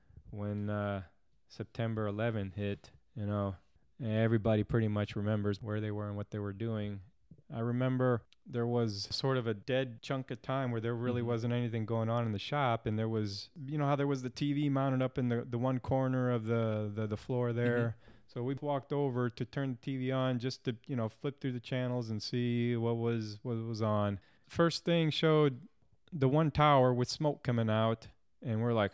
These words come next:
Speaker 1: "Huh?" You know, and flipping the other channels, and they're all showing the same thing. Everybody, you know, if I remember right, that's, you know, doing that. And then we're just like,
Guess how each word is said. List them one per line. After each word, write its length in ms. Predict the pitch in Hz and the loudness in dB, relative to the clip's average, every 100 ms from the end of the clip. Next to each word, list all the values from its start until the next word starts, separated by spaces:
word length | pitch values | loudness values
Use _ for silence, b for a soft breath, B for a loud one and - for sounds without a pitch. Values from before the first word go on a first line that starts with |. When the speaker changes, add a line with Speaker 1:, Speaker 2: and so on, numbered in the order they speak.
| - | -4
Speaker 1:
"Huh?" 380 | 92 98 110 113 - _ _ _ _ _ _ - | -6 -2 0 0 -4 _ _ _ _ _ _ -8
You 80 | 107 | -4
know, 240 | 113 117 B B - | 0 -2 B B -14
and 120 | 110 | -8
flipping 280 | - 147 143 | -4 -2 0
the 80 | 135 | 0
other 120 | 123 | 0
channels, 440 | - 165 143 123 | 0 2 2 2
and 140 | 127 113 | 2 2
they're 120 | 117 | 6
all 240 | 123 139 | 8 8
showing 300 | 131 143 135 | 6 2 2
the 60 | 120 | 2
same 340 | - 135 131 123 | 0 0 0 0
thing. 440 | 160 147 113 101 | 2 4 4 2
Everybody, 680 | 120 131 120 127 123 120 117 - | 2 2 2 4 4 2 -2 -8
you 120 | 143 | -4
know, 320 | 113 120 123 120 170 | 0 2 0 -2 -6
if 160 | 110 | 0
I 60 | 117 | 2
remember 360 | 117 131 113 | 4 4 4
right, 160 | 107 104 | 2 2
that's, 300 | 113 - - - 160 | 0 -2 -8 -12 -8
you 80 | |
know, 160 | 110 104 107 | -8 -8 -8
doing 240 | 123 123 113 | -2 2 4
that. 300 | 139 120 - b b b b _ | 6 4 2 b b b b _
And 240 | 135 117 117 | 2 4 6
then 200 | 123 107 b b | 4 2 b b
we're 100 | 117 | 0
just 180 | 110 104 | 2 2
like, 160 | 104 | 0